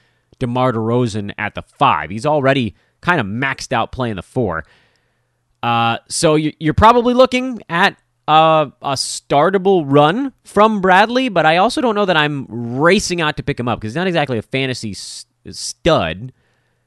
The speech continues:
And even in yesterday's game, there were stretches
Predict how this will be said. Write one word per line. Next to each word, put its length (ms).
And 540
even 200
in 120
yesterday's 540
game, 280
there 140
were 380
stretches 840